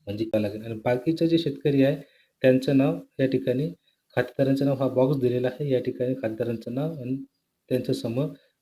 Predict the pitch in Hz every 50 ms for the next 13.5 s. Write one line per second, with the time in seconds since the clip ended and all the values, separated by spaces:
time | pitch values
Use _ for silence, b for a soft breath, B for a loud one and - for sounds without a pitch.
0 | _ _ - - 185 185 185 - - 120 - - - 117 110 110 110 147 160 -
1 | - _ _ _ _ _ - - 175 - 156 - - 120 107 107 104 104 101 95
2 | - 107 104 104 104 98 98 107 104 - _ _ _ b b b b b b b
3 | - 123 127 123 113 131 127 127 131 131 151 160 175 175 175 - 135 123 127 127
4 | - _ _ _ - 117 113 110 107 - 123 123 135 139 127 113 123 139 139 -
5 | _ _ _ _ _ _ _ _ _ _ _ _ _ _ _ _ _ _ _ _
6 | _ _ _ _ _ _ _ _ _ - 117 113 - 123 120 120 107 - - 110
7 | 113 117 113 107 - - 101 101 98 - 110 107 107 - 101 101 113 - 135 -
8 | _ - 120 101 95 104 110 - - 151 117 104 - - - 107 92 - 104 -
9 | _ _ _ _ _ _ _ _ _ _ _ _ _ _ - 156 156 160 160 170
10 | 170 170 165 170 175 175 156 131 131 139 147 143 135 - 123 123 123 123 131 127
11 | 127 147 160 165 165 - _ _ _ _ _ _ _ _ _ _ _ _ _ _
12 | _ _ _ _ _ _ _ _ _ _ _ _ _ _ _ _ _ _ _ _
13 | _ _ _ 147 147 151 156 147 113 104